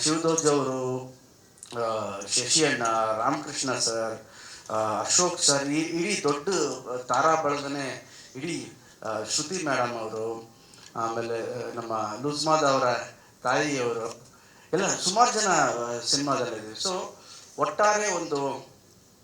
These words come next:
ಒಂದು ಬ್ಯೂಟಿಫುಲ್ ಸೆಲೆಬ್ರೇಷನ್ ಇರುವಂತಹ ಸಿನಿಮಾ ಇದು. ಆಗಸ್ಟ್ ಹದಿನೈದು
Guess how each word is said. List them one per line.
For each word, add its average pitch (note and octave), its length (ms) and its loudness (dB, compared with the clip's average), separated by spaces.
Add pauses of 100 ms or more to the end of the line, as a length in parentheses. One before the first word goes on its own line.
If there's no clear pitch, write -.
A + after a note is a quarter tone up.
(300)
ಒಂದು D3 220 -8
ಬ್ಯೂಟಿಫುಲ್ F3+ 360 -8
ಸೆಲೆಬ್ರೇಷನ್ F3+ 680 2 (340)
ಇರುವಂತಹ C3 720 0 (440)
ಸಿನಿಮಾ D3+ 300 4
ಇದು. E3+ 360 -2
ಆಗಸ್ಟ್ C#3+ 520 0
ಹದಿನೈದು D3 680 -4